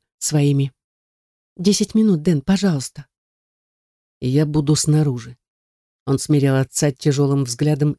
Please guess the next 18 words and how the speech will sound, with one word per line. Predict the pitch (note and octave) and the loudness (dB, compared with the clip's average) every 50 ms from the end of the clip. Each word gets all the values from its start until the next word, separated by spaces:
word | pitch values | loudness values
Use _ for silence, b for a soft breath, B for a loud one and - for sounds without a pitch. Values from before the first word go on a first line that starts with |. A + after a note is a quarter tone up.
| _ - | _ -12
и | D3 | -8
пошёл | - C#3+ - - D3 C#3 C#3 | -8 -6 -6 -4 -4 -6 -4
к | C3 | -4
двери. | B2+ C3+ B2 B2 A#2+ B2 B2 - _ _ _ _ _ _ _ _ _ _ _ _ _ _ _ _ _ _ _ _ _ _ _ _ _ _ _ _ | -4 -2 0 0 -2 -4 -6 -12 _ _ _ _ _ _ _ _ _ _ _ _ _ _ _ _ _ _ _ _ _ _ _ _ _ _ _ _
Я | - E3 F3 | 0 0 2
смотрела | - - F3+ E3+ - G3 A3 G#3+ G3 | 2 2 0 2 2 2 2 4 4
на | F#3 F3 E3 | 4 4 4
него, | E3 E3 E3 F#3+ F#3 | 2 2 2 4 4
не | E3+ E3+ | 4 2
желая | D#3 D#3 E3 E3 E3+ E3 E3 | 2 2 2 2 2 2 2
начинать | D#3+ D#3+ D#3 - D#3+ E3 E3+ E3 - | 2 2 0 0 0 0 0 0 0
разговор, | D#3+ D3 C#3 C#3 D#3 D3+ E3 E3 | -2 -2 -2 -2 0 0 0 0
прежде | - _ - E3 D#3+ D3+ C#3+ D3+ | -2 _ 0 0 0 0 -2 -4
чем | - - D3 D3 | -4 -2 0 0
он | D3 D3 | 0 0
выйдет, | C#3 F3+ F#3+ F3+ C#3+ - B2 _ | 2 0 0 0 -2 -4 -10 _
потому | - - - C#3 C#3+ | -10 -6 -2 -2 -2
что | C#3 - - D3 C3 | -2 -2 -4 -6 -6